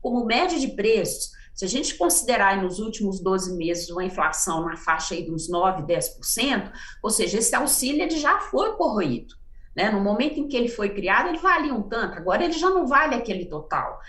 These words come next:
né? Então, quando você tem esta combinação de economia empacada, sem crescer, né,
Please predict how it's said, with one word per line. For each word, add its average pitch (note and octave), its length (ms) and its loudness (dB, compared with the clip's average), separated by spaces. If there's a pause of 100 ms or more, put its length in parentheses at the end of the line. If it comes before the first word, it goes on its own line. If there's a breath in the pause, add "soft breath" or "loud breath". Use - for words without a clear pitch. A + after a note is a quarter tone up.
(340 loud breath)
né? G3 260 0
Então, D4 300 0
quando F#4 220 4
você G#4+ 400 2
tem G3 300 0
esta F4+ 500 2
combinação F4+ 1000 2 (540)
de D3 320 -2
economia B3 680 2
empacada, F#4+ 800 2
sem A#3 340 0
crescer, G3+ 720 -2 (240)
né, A#3 300 -2